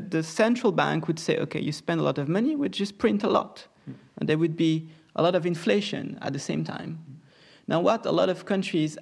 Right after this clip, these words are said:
Speaker 1: after the seventies have done is to decouple central banks, where central banks will not really obey governments anymore. They wouldn't do what governments would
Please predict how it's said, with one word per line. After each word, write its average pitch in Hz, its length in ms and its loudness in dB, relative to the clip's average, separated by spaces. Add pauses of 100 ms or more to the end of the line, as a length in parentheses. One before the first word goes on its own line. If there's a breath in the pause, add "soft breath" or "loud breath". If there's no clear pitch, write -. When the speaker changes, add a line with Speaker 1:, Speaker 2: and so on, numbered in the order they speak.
Speaker 1:
after 151 640 -2 (920 soft breath)
the 147 100 -12
seventies 196 640 0
have 143 200 -6
done 214 380 2
is 160 300 -2
to 180 200 2
decouple 165 800 2
central 175 440 -2
banks, - 460 -8
where 175 120 -2
central 196 400 0
banks 151 360 0
will 165 180 2
not 156 160 -4
really 135 260 -2
obey 131 500 2 (420 loud breath)
governments 139 680 2
anymore. - 560 -6 (380 soft breath)
They 147 160 2
wouldn't 143 480 2 (160)
do 156 280 4
what 131 240 0
governments 131 720 0
would 131 160 0